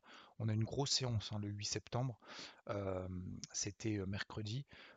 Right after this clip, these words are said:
Euh, gros gap baissier, euh, flux baissier, euh, derrière ça s'est pas repris, et cetera. Puis le lendemain,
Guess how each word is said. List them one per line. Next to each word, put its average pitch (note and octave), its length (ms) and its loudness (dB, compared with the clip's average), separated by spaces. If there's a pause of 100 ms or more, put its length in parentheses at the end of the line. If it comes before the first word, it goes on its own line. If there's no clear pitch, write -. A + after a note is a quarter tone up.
(100)
Euh, G2 100 -2
gros A2+ 240 -2
gap G#2+ 200 0
baissier, C3+ 800 2
euh, G2 200 -2
flux - 280 -2
baissier, B2+ 720 2
euh, G#2+ 140 0
derrière G#2 340 2
ça G2+ 120 0
s'est - 180 -2
pas - 120 -8
repris, - 340 -6
et A2 80 -4
cetera. A2 460 -2
Puis - 180 -6
le G#2 100 0
lendemain, G#2+ 420 2